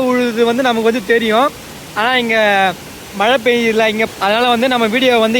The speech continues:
இதோட எண்ட் அப் பண்ணிக்கலாம். ஆ, யாராச்சும் வந்து ட்ரை பண்ற மாதிரி இருந்தா ரெய்னி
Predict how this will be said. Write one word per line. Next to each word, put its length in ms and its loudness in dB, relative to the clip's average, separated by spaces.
இதோட 200 2
எண்ட் 140 0
அப் 120 -4
பண்ணிக்கலாம். 380 -2
ஆ, 60 0
யாராச்சும் 380 2
வந்து 220 0
ட்ரை 100 2
பண்ற 240 2
மாதிரி 80 4
இருந்தா 180 0
ரெய்னி 200 2